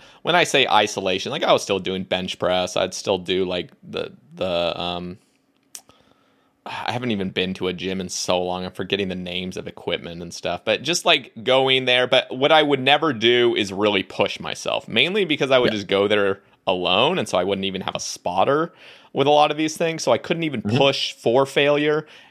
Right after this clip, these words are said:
Speaker 1: And so I would end up just leaving the gym kind of tired, you know, just being like,
Speaker 2: Yeah.
Speaker 1: "Okay." And that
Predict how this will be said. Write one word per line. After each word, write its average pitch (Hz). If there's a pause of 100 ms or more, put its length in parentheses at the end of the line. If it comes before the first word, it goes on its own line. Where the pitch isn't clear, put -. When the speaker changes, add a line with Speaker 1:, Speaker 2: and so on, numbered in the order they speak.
(120)
Speaker 1:
And 123 (400)
so 147
I 143
would 151
end 185
up 196
just 156
leaving 139
the 131
gym 117
kind 120
of 92 (280)
tired, 76 (140)
you 107
know, 98
just 98
being 98
like, 90
Speaker 2:
Yeah. 135
Speaker 1:
"Okay." 98
And 131
that 143